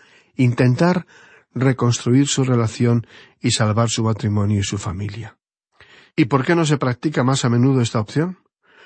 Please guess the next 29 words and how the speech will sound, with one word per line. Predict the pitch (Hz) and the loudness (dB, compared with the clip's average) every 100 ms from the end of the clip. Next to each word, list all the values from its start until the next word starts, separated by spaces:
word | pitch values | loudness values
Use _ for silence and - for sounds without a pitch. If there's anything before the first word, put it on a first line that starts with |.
| _ - | _ -2
Porque | 156 165 | 2 2
muchos | 208 214 208 | 2 2 2
matrimonios | 190 160 160 175 170 127 | 2 2 4 4 2 2
eligen | 139 139 151 | 2 0 0
no | 127 139 | 2 2
luchar | 139 139 160 160 | 2 0 0 0
y | |
directamente | 110 120 127 127 127 135 120 | 0 0 -2 0 0 0 -2
actúan | 104 - 147 143 120 | -4 -4 0 2 0
y | |
tramitan | 101 104 120 123 127 | -2 -2 0 0 2
el | 123 | 2
denominado | 110 104 98 104 110 110 | 2 0 0 0 0 0
divorcio | 107 101 98 - | 0 -2 -4 -8
exprés. | 113 - - - - - - _ _ _ _ _ - | -8 -8 -4 -4 -6 -16 -18 _ _ _ _ _ -4
Pero | 147 147 | 0 2
el | |
divorcio, | 139 170 202 208 196 | 4 2 0 0 0
estimados | 151 151 156 147 | 2 2 2 2
oyentes, | 143 160 160 156 - - - - | 2 2 0 -2 -4 -10 -20 -12
según | - 110 147 151 | -6 0 2 4
la | 131 | 4
Biblia, | 151 151 151 139 | 4 2 0 0
e | - | -2
insistimos | 120 113 107 - 139 113 - | 0 0 -4 -2 -2 -2 -4
que | - 104 101 | -6 -4 -4
según | 98 107 101 127 | -4 -4 0 0
nuestra | 117 117 107 | 2 0 -2
interpretación, | 101 104 95 113 113 107 156 143 | -4 -4 -6 -4 -4 -2 0 -2